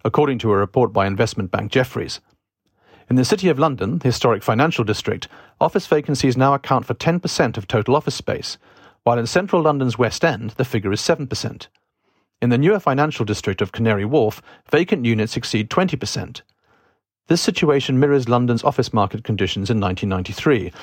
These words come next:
when the U K economy was in recession. The persistently high vacancy rates are attributed to the prevalence of remote work, even three years after the start of the pandemic.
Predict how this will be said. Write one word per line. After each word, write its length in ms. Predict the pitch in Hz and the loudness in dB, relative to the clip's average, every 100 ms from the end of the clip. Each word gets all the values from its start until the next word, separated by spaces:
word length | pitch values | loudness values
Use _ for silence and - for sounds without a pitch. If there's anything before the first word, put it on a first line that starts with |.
| - - | -8 0
when 100 | 110 | 2
the 80 | |
U 140 | 113 120 | 2 2
K 160 | 120 | 2
economy 420 | 101 - 139 104 90 | 0 0 0 2 0
was 140 | 90 | 0
in 100 | 98 | -2
recession. 540 | 87 - 131 - - _ _ _ _ _ _ _ _ | -2 0 -2 -4 -14 _ _ _ _ _ _ _ _
The 80 | - | -4
persistently 520 | 120 120 190 - 196 | 0 2 0 0 -2
high 220 | 151 156 139 | 2 2 2
vacancy 480 | 143 131 117 - | 2 0 -2 -2
rates 300 | 90 92 82 | -2 0 0
are 80 | 110 | 0
attributed 500 | 107 - 143 135 123 | 0 0 0 0 0
to 80 | 113 | 0
the 80 | 104 | -2
prevalence 480 | - 143 127 117 - | 0 0 2 0 0
of 100 | 101 | 0
remote 340 | 107 104 92 | 0 2 0
work, 360 | 117 131 98 - - - - | 0 0 0 -8 -18 -8 -2
even 220 | 120 120 | 0 0
three 260 | - 147 | 0 0
years 380 | 123 135 110 95 | 2 2 2 0
after 220 | 104 104 98 | -2 -2 -4
the 80 | |
start 260 | - 120 101 | -2 0 0
of 60 | 95 | -2
the 80 | |
pandemic. 580 | 101 101 98 113 92 - | -2 -2 0 0 -2 -12